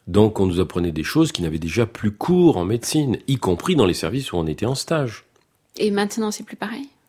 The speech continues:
Speaker 1: Ça a beaucoup évolué, bien sûr, mais, mais il y a encore un état d'esprit. Et ça a beaucoup évolué, ça dépend des, des, des endroits. Il y a des gens qui sont extrêmement en avance. Il y a des gens qui, qui enseignent encore comme en mille neuf cent soixante-dix.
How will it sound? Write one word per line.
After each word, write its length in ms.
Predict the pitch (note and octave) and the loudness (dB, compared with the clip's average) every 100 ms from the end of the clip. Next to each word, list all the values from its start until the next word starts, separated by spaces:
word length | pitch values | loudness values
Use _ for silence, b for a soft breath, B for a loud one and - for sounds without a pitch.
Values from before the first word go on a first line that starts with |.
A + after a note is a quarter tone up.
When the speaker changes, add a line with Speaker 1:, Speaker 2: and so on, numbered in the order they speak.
| _ B B B B B - | _ B B B B B -14
Speaker 1:
Ça 280 | - - | -8 -6
a 60 | - | -6
beaucoup 340 | D2+ - F#2+ | -6 -4 2
évolué, 480 | F#2 A2 D3+ G3 G3 | 4 6 6 4 2
bien 180 | C3 G#2 | 2 0
sûr, 340 | - A2+ G#2 | 2 0 2
mais, 320 | F#2 F2+ E2+ - | 2 2 2 2
mais 160 | F2 | 2
il 60 | E2+ | 2
y 60 | E2+ | 2
a 60 | |
encore 340 | D#2 E2 A#2 G#2 | 0 2 4 4
un 80 | |
état 220 | E2+ D#2 D2+ | 2 0 -4
d'esprit. 460 | D2+ - A#2+ G#2+ B B B - - - | -6 -6 -4 -4 B B B -20 -18 -10
Et 120 | - - - - - | -10 -10 -14 -14 -2
ça 160 | - | 2
a 20 | |
beaucoup 240 | A2 A#2+ B2+ | 2 6 6
évolué, 340 | G#2 A2 C#3 | 8 6 4
ça 140 | - G2 | 2 0
dépend 260 | G2+ G#2 | 2 2
des, 200 | G#2+ G2 | 2 0
des, 380 | F2+ G#2 G2+ G2+ | 2 2 2 0
des 200 | G2+ G#2 | 0 0
endroits. 380 | A#2+ B2 C#3+ C3+ | 0 2 2 4
Il 60 | |
y 20 | F2 | 2
a 40 | |
des 120 | D2 | 0
gens 160 | D2 F#2+ | -2 -4
qui 120 | - | -4
sont 120 | E2 | -4
extrêmement 540 | D#2+ - - G2 F#2+ F2 | -4 -6 -6 -2 -2 -2
en 80 | |
avance. 540 | E2 F#2 C3+ C3 - - B B B B | -2 0 0 -2 -8 -20 B B B B
Il 40 | - | -8
y 20 | |
a 40 | |
des 100 | C#2 | -6
gens 200 | C2+ D#2+ | -6 -6
qui, 400 | E2+ - B1+ B1 - | -8 -10 -12 -12 -10
qui 160 | C#2+ | -8
enseignent 400 | B1 - F2+ D#2+ | -6 -4 -2 -4
encore 420 | A#1+ - F#2+ F#2+ | -8 -4 -4 -4
comme 180 | - C2+ | -8 -10
en 60 | C#2 | -8
mille 120 | C2+ | -8
neuf 120 | C2 | -10
cent 140 | - - | -10 -10
soixante-dix. 640 | - F2+ G#2 B2+ A#2+ - | -8 -6 -4 -4 -6 -10